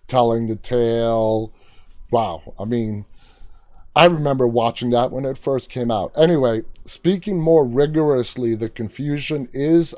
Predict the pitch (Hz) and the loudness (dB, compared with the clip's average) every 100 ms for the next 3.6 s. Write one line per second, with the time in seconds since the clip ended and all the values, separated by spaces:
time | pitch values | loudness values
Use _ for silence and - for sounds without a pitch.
0 | 131 135 131 117 - 139 139 123 85 76 | -4 -4 -4 -8 -4 -2 0 -2 -4 -6
1 | 64 - - - - 104 110 - - 165 | -8 -12 -20 -20 -12 -4 -4 -4 0 2
2 | 202 131 143 - - - - - - - | 4 2 -2 -8 -14 -18 -20 -20 -20 -8
3 | 123 180 202 120 101 117 | 2 4 6 4 0 -4